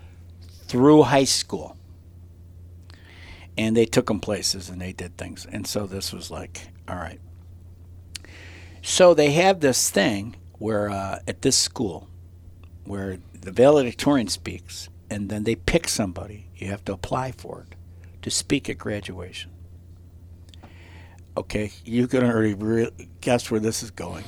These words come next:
His mother tells him one day, "Hey, they're doing this thing. Would you like to speak at graduation?" Now, he never talks.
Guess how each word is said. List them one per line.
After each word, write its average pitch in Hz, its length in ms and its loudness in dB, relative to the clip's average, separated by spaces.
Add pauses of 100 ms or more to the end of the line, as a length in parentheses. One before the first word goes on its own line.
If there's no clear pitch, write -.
(300)
His 180 200 8
mother 180 300 8
tells 135 340 8
him 120 100 4
one 113 200 2
day, 107 160 0
"Hey, 175 320 0
they're 117 160 2
doing 175 260 -2
this 156 160 -4
thing. 247 300 -4 (260)
Would 120 240 -2
you 143 60 4
like 135 240 2
to - 100 -2
speak - 380 0
at 156 100 -2
graduation?" 131 460 0
Now, 175 80 4
he 202 80 6
never 208 180 10
talks. - 440 4